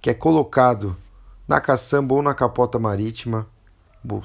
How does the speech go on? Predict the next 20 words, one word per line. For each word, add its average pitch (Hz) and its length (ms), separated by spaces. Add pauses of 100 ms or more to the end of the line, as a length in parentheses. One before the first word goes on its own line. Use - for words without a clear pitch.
cliente 104 420
que 92 100
tem 101 200
a 90 240
opção - 380
de 95 80
escolher. 98 560 (640)
É 165 100
bem 180 220
simples 175 560
de 131 140
tirar 135 480
e 127 40
colocar, 120 720 (600)
portanto 139 480
você 131 240
tem 120 220
praticidade, 123 1040 (1120)
que 110 260
isso 117 380